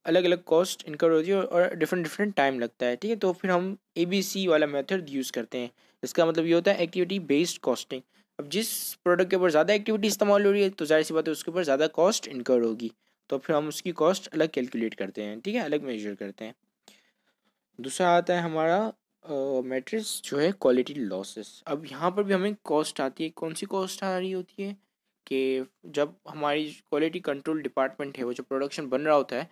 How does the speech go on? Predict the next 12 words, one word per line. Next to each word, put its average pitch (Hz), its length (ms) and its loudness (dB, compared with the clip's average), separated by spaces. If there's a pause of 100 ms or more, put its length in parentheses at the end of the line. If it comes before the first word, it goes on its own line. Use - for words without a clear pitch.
(400)
तो 131 240 2
प्रोडक्शन 139 400 0
जब 147 180 2
वहाँ 139 180 0
पर 180 160 -2
जो 175 100 -2
कोई, 175 260 -2
अ, 160 60 -12 (180)
डिफेक्ट 143 600 0
आता 151 220 -2
है 135 240 -2
या 143 200 -4